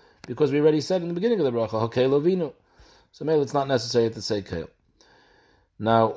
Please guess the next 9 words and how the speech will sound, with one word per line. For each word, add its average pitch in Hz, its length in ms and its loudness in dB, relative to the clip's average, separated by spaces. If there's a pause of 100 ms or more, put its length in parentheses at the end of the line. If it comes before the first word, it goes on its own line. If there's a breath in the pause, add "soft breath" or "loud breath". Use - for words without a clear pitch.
when 113 400 0
the 107 600 4
Balabayas 110 1000 0 (1200)
benches, 104 580 -2 (640 soft breath)
so 113 300 2
you 110 160 -4
say, 143 220 2
Harachman 127 520 2
Yivarach, 120 880 0